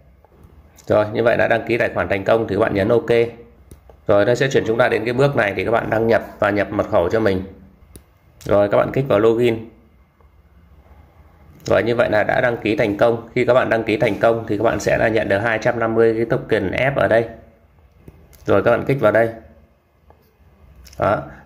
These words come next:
Nó sẽ ra một cái bảng như thế này. Các bạn đã nhận phần thưởng của ngày hôm nay nhé.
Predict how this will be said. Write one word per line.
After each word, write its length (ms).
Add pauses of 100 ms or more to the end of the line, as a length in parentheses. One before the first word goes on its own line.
(140)
Nó 80
sẽ 160
ra 180
một 140
cái 80
bảng 260
như 80
thế 60
này. 200 (140)
Các 60
bạn 180
đã 80
nhận 260
phần 180
thưởng 360
của 120
ngày 140
hôm 180
nay 200
nhé. 120